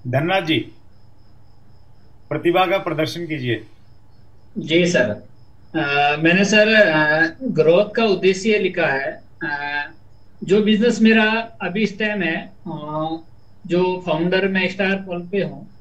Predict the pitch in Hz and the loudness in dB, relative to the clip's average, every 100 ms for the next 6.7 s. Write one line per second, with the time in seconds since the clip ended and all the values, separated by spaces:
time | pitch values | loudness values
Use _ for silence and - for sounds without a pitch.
0 | - - - - - 151 156 190 - - | -20 -20 -20 -18 -14 -12 -12 -14 -16 -20
1 | - - 160 160 175 180 190 240 240 233 | -18 -2 2 4 2 -2 -4 -2 0 0
2 | 220 220 214 214 208 208 214 202 196 190 | 0 0 0 0 -2 -2 -2 -2 -2 -2
3 | 196 190 196 196 180 180 185 185 180 190 | -4 -8 -8 -8 -6 -6 -8 -14 -12 -10
4 | 190 190 - 175 170 165 165 196 202 196 | -10 -10 -12 -10 -8 -8 -6 -4 -4 -2
5 | 196 190 196 185 185 180 180 185 170 - | -4 -2 -6 -6 -6 -8 -10 -14 -16 -6
6 | 196 180 175 175 180 160 196 | -4 -2 -4 -6 -6 -6 -8